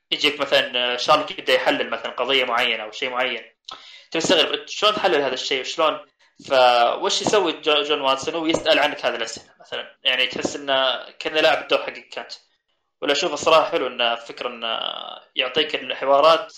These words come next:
آه، من شخصية هذه. آه، غير شخصيات كثيرة، يعني مثلا أخو، الأخ حق شارلوك مثلا، العدو الرئيسي اللي هو، آه، مورياتي،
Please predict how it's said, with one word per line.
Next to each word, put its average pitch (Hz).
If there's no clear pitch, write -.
آه، 120
من 117
شخصية 117
هذه. 110
آه، 120
غير 185
شخصيات 226
كثيرة، 185
يعني 120
مثلا 131
أخو، 139
الأخ 139
حق 139
شارلوك 135
مثلا، 131
العدو 147
الرئيسي 151
اللي 127
هو، 123
آه، 120
مورياتي، 135